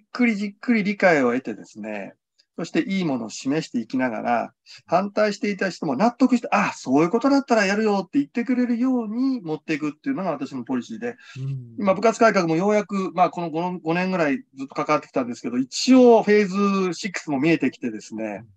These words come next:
Speaker 1: えー、なんとかこれでいきそうなので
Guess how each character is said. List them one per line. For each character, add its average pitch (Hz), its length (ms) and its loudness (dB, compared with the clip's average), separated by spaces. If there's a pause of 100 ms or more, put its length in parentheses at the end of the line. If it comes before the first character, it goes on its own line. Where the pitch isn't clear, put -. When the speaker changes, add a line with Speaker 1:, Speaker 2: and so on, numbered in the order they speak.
(720)
Speaker 1:
え 254 640 0
ー、 - 20 -2
な 165 140 2
ん 214 60 2
と 185 100 0
か 104 300 0 (160)
こ - 120 -8
れ 123 120 -2
で 117 380 -2
い 147 40 -12
き - 80 -18
そ 135 140 -4
う 127 40 0
な 123 120 -2
の 104 100 -6
で 104 300 -8